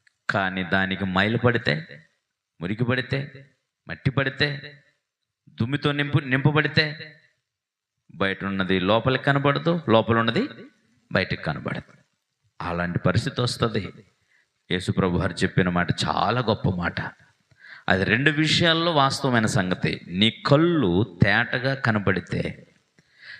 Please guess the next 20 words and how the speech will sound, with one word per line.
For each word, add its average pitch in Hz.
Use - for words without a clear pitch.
నీ 90
దేహం 87
అంతా 110
కూడా 147
వెలుగుమయమై 92
ఉంటది. -
నీ 117
కళ్ళు 151
చీకటి 151
అయిపోతే, 98
అంటే 104
నీలో 127
ఉన్న 185
వెలుగు 151
చీకటి 123
అయిపోతే, 90
ఆ 95
చీకటి 95
చాలా 123
గొప్పది. -